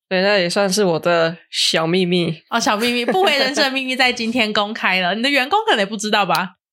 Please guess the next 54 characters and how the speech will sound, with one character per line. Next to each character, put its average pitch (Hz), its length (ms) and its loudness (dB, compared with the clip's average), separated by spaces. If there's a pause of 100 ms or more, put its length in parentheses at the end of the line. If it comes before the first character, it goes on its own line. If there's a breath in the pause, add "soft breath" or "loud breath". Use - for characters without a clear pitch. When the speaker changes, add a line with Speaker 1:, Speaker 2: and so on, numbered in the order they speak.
Speaker 1:
应 202 140 -2
该 196 180 2
不 185 140 -6
知 170 160 0
道， 143 400 0
因 - 80 -2
为 - 40 2
我 - 80 0
Speaker 2:
他 302 200 0
们 269 60 -4
应 269 100 -12
该 311 100 0
想 - 240 0
不 226 60 -4
到 254 340 0 (220)
以 214 80 -2
前 220 200 0
你 208 80 -2
会 240 120 0
蹲 226 180 -4
在 196 340 -2 (160)
桌 220 160 -2
边 208 200 -2
帮 196 120 0
客 226 120 0
人 185 120 2
点 175 220 -2
餐。 175 160 -2
Speaker 1:
对 - 40 -10
啊。 - 40 -18 (220 loud breath)
Speaker 2:
西 392 160 0
体 330 120 0
现 277 160 -2
在 262 120 0
还 190 160 -2
会 202 100 0
就 226 140 2
是 220 120 0
蹲 214 240 -2
着 196 120 0
帮 165 160 0
客 196 80 2
人 170 100 0
点 156 140 0
餐 156 180 -2
吗？ 147 120 -2
因 175 40 -2
为 226 80 0
我 214 40 0
太 226 140 0
久 170 140 0
没 160 160 -4
去 - 240 0
了。 - 220 -6